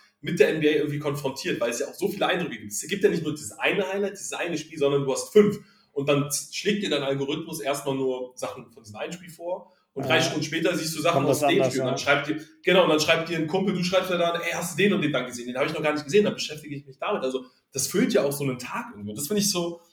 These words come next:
Speaker 1: ich glaube, wenn wir das nicht mehr hätten, klar, wenn, wenn es sechzig Spiele wären, das würde dann nicht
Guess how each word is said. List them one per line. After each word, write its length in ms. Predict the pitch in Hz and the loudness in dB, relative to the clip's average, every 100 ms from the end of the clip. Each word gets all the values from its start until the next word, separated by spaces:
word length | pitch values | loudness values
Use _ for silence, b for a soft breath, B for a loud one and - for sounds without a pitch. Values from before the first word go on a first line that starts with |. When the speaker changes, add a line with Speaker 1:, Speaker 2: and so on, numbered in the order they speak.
| B _ | B _
Speaker 1:
ich 80 | - | 0
glaube, 200 | 160 165 | 2 2
wenn 140 | 156 151 | 2 0
wir 80 | 143 | 2
das 220 | 196 208 | 0 0
nicht 140 | 202 | -2
mehr 100 | 131 | -2
hätten, 480 | 131 - 135 160 B B B _ | -2 -2 -4 -10 B B B _
klar, 420 | 120 127 - - | 4 4 4 -2
wenn, 100 | 117 | -6
wenn 60 | 113 | -6
es 120 | - | -4
sechzig 300 | 135 - - | -4 -4 -6
Spiele 200 | - 123 | -8 -4
wären, 160 | 123 110 | -2 -2
das 320 | 104 - _ _ _ | -6 -10 _ _ _
würde 220 | 123 139 | -2 0
dann 160 | 123 113 | 0 -4
nicht 160 | 110 | -6